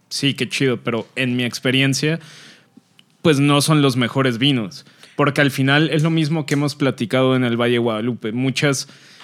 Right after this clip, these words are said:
las bodegas que ofrecen cincuenta tipos de experiencias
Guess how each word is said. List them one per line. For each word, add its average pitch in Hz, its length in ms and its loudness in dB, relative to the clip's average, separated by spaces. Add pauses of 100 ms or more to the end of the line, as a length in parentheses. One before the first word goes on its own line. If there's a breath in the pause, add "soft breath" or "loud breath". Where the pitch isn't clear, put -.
(140)
las 139 240 2
bodegas 151 480 2
que 165 100 0
ofrecen 143 680 -2 (240)
cincuenta 147 640 0
tipos 156 320 0
de 139 80 2
experiencias 123 1040 -2